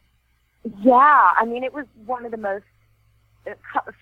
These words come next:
few years of my life, um, so to speak, because once, you know, we actually, I actually did the show, then we came back and did a movie for Fox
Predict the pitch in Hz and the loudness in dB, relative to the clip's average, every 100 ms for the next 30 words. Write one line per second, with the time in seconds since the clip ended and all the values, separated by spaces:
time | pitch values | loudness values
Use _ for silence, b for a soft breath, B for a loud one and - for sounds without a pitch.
0 | _ 294 247 233 214 226 196 196 185 190 | _ -14 -8 -6 -6 -10 -8 -6 -6 -4
1 | 170 180 196 _ - 185 180 190 - 185 | -4 -4 -8 _ -14 -12 -14 -18 -12 -12
2 | 180 _ - 180 175 _ _ _ _ _ | -12 _ -14 -12 -12 _ _ _ _ _
3 | _ _ _ _ 226 240 202 202 226 226 | _ _ _ _ -12 -10 -8 -2 -2 -2
4 | b b b b b 220 208 196 208 214 | b b b b b -2 -2 -2 -2 -2
5 | - 214 196 196 196 185 _ 208 196 208 | -2 -10 -8 -4 -4 -4 _ -16 -12 -10
6 | 202 190 _ _ - - - 294 220 202 | -8 -10 _ _ -20 -12 2 4 6 4
7 | 208 _ _ 185 277 285 269 208 247 220 | 0 _ _ -8 -6 -6 -10 -10 -12 -8
8 | 196 185 185 196 202 196 185 180 180 180 | -4 -2 -4 -6 -12 -12 -12 -14 -18 -18
9 | 185 _ 196 185 180 180 | -18 _ -2 2 2 0